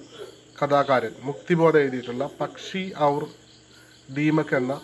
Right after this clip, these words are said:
വളരെ മനോഹരമായ കഥയാണ്. ഒരിക്കൽ ഒരിടത്ത് ഒരു കിളിയുണ്ടായിരുന്നു. വളരെ ചെറുപ്പക്കാരനായ, ഏറ്റവും, ആകാശത്തിലെ ഏറ്റവും ഉയരത്തിലൂടെ ഇങ്ങനെ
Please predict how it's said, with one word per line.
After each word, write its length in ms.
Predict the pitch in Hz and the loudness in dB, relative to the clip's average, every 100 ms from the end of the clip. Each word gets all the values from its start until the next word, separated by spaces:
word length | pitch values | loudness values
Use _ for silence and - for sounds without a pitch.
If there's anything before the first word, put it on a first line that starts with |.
| - | 2
വളരെ 260 | 151 170 | 4 4
മനോഹരമായ 560 | 190 160 147 143 135 131 | 2 2 2 0 2 0
കഥയാണ്. 460 | 127 123 113 107 107 - - - - - - - - - - - - | -2 -6 -6 -6 -12 -20 -20 -20 -20 -20 -20 -20 -18 -14 -14 -14 -4
ഒരിക്കൽ 300 | 165 175 170 | -2 4 4
ഒരിടത്ത് 440 | 156 147 143 175 196 - - - - - - - - - - - 147 | 4 2 0 -2 -2 -10 -20 -20 -20 -20 -20 -20 -20 -20 -20 -8 0
ഒരു 200 | 156 139 - - - - - - - - - - | 0 0 -10 -20 -20 -20 -20 -20 -16 -16 -12 2
കിളിയുണ്ടായിരുന്നു. 560 | 160 151 131 113 104 - - - - - - | 4 4 0 -4 -6 -18 -20 -20 -20 -20 -4
വളരെ 300 | 143 143 139 - - | 2 2 2 -2 0
ചെറുപ്പക്കാരനായ, 800 | 151 - 147 143 135 135 127 123 - - - - - - | 0 0 0 0 2 2 2 0 -6 -20 -20 -20 -20 -8
ഏറ്റവും, 360 | 143 - 143 135 - - - - | -8 -4 -6 -6 -12 -16 -16 -2
ആകാശത്തിലെ 580 | 143 143 143 147 - 143 | 2 2 2 -2 -4 -2
ഏറ്റവും 360 | 139 135 151 139 | -2 -2 -4 -4
ഉയരത്തിലൂടെ 480 | 135 131 135 135 | -4 -4 -2 0
ഇങ്ങനെ 300 | 131 127 123 | 0 0 -2